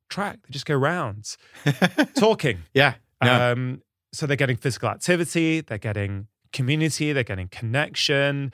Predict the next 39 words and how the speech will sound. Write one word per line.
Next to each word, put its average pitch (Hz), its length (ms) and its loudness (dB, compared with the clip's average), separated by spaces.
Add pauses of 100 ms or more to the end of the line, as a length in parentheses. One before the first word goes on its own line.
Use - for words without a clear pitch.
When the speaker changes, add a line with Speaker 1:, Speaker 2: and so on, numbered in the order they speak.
Speaker 2:
Yeah. 95 180 0 (600)
Speaker 1:
They're 117 100 4
getting, 104 420 -2 (720)
you 160 80 -8
know, 113 140 0
the, 113 280 0
the 120 100 -2
mood 156 400 4
lifting 170 480 2
benefits 175 500 2
of 147 100 -4
all 170 160 4
of 170 80 4
those 160 240 2
things. 165 380 0
Speaker 2:
Yeah. 123 200 6
Speaker 1:
It, - 80 -14
but 175 180 2
it's, 185 280 -2 (240)
it's 170 240 -4
built 160 640 0 (220)
in 127 480 0
Speaker 2:
Yeah. 87 160 0 (320)
Speaker 1:
to 143 160 -2
the 131 100 -2
fabric 117 800 0 (100)
of 120 280 -4
the 110 80 -12
community, 127 600 -4
of - 160 -6
the 123 80 -10
structure. - 880 -8
Speaker 2:
Yeah. 98 240 2 (120)
Speaker 1:
Right. 127 80 2
And 139 80 -2
I - 20 -4
think 190 240 2
that's 165 320 0
what, 147 220 2